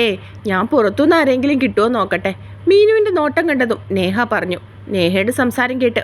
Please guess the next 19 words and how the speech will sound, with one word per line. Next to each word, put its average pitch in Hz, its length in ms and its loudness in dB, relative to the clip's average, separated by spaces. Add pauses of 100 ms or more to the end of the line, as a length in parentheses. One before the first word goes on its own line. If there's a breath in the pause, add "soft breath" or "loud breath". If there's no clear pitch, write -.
(160)
പൊന്നുവിന് 392 420 2
ചിരി 240 220 0
വന്നു. 202 260 0 (380 loud breath)
"എടി, 277 180 4 (220)
ശരിക്കും 202 480 0
ഞങ്ങൾ 320 240 2
മൂന്ന് 311 260 2
പേരും 302 240 -2 (200)
ബോറാണോ? 311 520 2 (360 loud breath)
ഞങ്ങളെ 190 260 0
സന്തോഷിപ്പിക്കാൻ 226 720 -2
പറഞ്ഞതാണോ 285 480 0 (220)
നീ 285 140 0
സൂപ്പറാണെന്ന്?" 269 680 0 (420 loud breath)
നേഹ 415 260 2
സംശയത്തോടെ 294 680 0
അവളോട് 226 360 0
ചോദിച്ചു. 202 420 0 (500)
"അല്ലടി, 220 480 -2